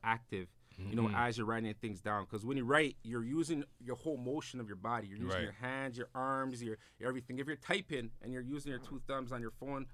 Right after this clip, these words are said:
Speaker 1: and stuff like that, you're o-, it's only up and down motion, right?
Speaker 2: Wow.
Speaker 1: So, so you're igniting things, and, and when you do that too, your ideas flow more.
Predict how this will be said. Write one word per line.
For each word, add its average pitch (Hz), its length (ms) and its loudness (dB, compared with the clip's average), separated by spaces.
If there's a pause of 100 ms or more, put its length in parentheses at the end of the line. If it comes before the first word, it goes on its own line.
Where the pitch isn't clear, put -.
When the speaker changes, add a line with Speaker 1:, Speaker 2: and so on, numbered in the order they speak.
(220)
Speaker 1:
and 110 80 -8
stuff 120 100 -4
like 113 120 -6
that, 117 240 -4
you're 127 200 -4
o-, 147 160 -4
it's 123 120 -8
only 160 180 0
up - 160 -2
and 143 80 -2
down 120 200 0
motion, 113 380 -6
right? 113 140 -4
Speaker 2:
Wow. 85 580 2
Speaker 1:
So, 151 360 6 (100)
so 143 240 0
you're 143 220 2
igniting 160 400 4
things, 156 200 2
and, 135 200 2
and 135 200 0
when 165 140 4
you 180 60 4
do 151 240 -2
that 151 200 4
too, 165 200 0
your 131 240 0
ideas 135 760 4 (220)
flow 135 300 2
more. 113 280 0